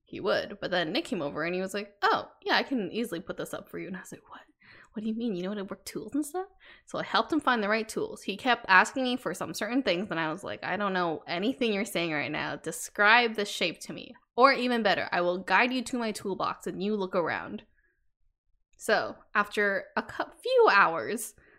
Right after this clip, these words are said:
he has mounted my T V, and I have a Chromecast, and it has been great. Um,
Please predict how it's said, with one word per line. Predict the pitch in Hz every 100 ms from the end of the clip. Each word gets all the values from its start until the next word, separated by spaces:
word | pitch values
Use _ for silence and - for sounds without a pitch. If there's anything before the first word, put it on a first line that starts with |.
| _ _
he | - 214 185
has | - - - -
mounted | 202 233 240 233
my | 208 156
T | - 220
V, | 196 175 113 220 -
and | 175 156 -
I | 165 170
have | 196 165
a | 120
Chromecast, | - 269 269 277 269 -
and | - 214
it | 220
has | 220 233 226
been | 214 220 196
great. | 131 165 - - - _ _ _ _ _ _ _ _ _
Um, | 185 170 160 143 190